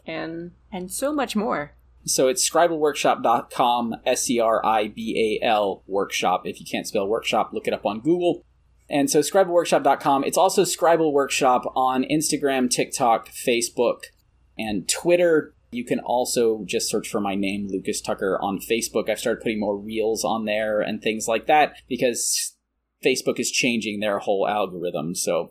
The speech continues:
Speaker 1: Yeah.
Speaker 2: you know, we learn with the times. But you can also actually find our products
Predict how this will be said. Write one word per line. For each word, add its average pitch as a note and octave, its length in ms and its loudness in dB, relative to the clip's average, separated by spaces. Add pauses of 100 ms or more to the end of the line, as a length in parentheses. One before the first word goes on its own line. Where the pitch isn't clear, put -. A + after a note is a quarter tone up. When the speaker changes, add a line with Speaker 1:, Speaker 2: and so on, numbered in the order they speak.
(160)
Speaker 1:
Yeah. C4 160 -4
Speaker 2:
you C#3 40 0
know, G#2 260 0
we C3+ 100 0
learn C#3+ 240 0
with A#2+ 80 -2
the C3 80 -2
times. B2+ 480 0 (500)
But F3+ 420 4
you D3 140 -4
can E3 120 0
also D#3+ 420 2
actually D3 240 2
find B2 300 0
our A2 100 4
products A2 500 0